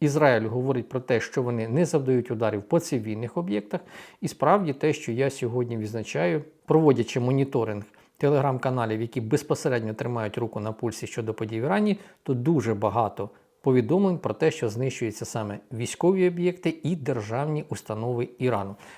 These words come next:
Ви, власне, можете самі в цьому переконатися. І от, на думку Трампа, Іран має погані наміри, оскільки впродовж сорока років вони говорили:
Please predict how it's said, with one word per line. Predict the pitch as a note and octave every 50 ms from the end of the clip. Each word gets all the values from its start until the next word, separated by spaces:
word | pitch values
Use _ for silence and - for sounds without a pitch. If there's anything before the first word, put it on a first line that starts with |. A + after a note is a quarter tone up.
| - _ -
Ви, | G3 F3
власне, | D3 D#3 D3 - - C#3
можете | B2+ A#2 B2 A#2 - -
самі | - - A#2 D3 D#3+
в | -
цьому | - C3+ B2+ A#2+ A2
переконатися. | - A#2 A2 A2 - A2 G#2 F#2+ F#2+ - - - - - - - - - - - - - - -
І | F3 A3+ A#3
от, | F3 F#3+ F#3+ -
на | D#3 D3+
думку | C#3+ E3 D#3+ D#3 - -
Трампа, | B2 - - D#3+ F3+ G3+ F#3+ E3 - A#2+ G#2+ G#2 G2 - - - _ -
Іран | C3+ C3+ C#3+ D#3 E3+ E3 C3+
має | C#3+ D3+ D3+ D3 C#3+
погані | C3+ - - - D#3+ D#3+ B2+ C3 B2 A2 G2+ G2+ G2 G2
наміри, | G#2 G#2+ G#2+ G#2+ A#2+ C#3+ F#3 A3 A#3 - -
оскільки | - - - D#3+ C#3+ - C#3
впродовж | - - C#3 C3 C3 C#3+ B2 -
сорока | - - B2 A2+ A2 - G#2+ G2+
років | C3+ E3 F#3 - - C3+
вони | A2+ B2 B2 B2
говорили: | G2+ G#2+ A2 G#2+ A#2+ D3 D#3+ E3 E3 D#3+